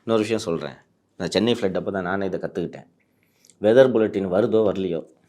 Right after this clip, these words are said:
ஒரு மணி நேரத்துக்கு ஒரு வாட்டி வெதர் புல்லட்டினை வாங்கி அரசுக்கு கொடுக்க வேண்டிய வேலை யாருக்கு தெரியுமா? சொல்லுங்க, take a guess. தமிழக அரசின் உளவுத்துறையோடது தெரியுமா? உளவுத்துறைன்னா, ஆ, யாரு சவுக்கு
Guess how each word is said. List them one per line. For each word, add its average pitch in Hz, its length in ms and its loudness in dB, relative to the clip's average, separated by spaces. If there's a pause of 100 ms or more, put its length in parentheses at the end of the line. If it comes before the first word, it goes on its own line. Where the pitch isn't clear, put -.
(360)
ஒரு 160 300 12
மணி 180 160 10
நேரத்துக்கு 160 360 6
ஒரு 127 80 10
வாட்டி 127 180 6
வெதர் 127 300 6
புல்லட்டினை 110 500 2
வாங்கி 147 420 8
அரசுக்கு 131 400 6
கொடுக்க 147 240 6
வேண்டிய 110 220 4
வேலை 123 180 6
யாருக்கு 113 240 2
தெரியுமா? 95 400 -8 (320)
சொல்லுங்க, 117 320 -8 (540)
take 127 180 0
a 120 140 -6
guess. - 280 -10 (1800)
தமிழக 110 380 0
அரசின் 104 400 -4
உளவுத்துறையோடது 95 600 -2
தெரியுமா? 101 400 -12 (280)
உளவுத்துறைன்னா, 110 880 0 (520)
ஆ, 95 1000 -10
யாரு 110 500 4
சவுக்கு 123 180 2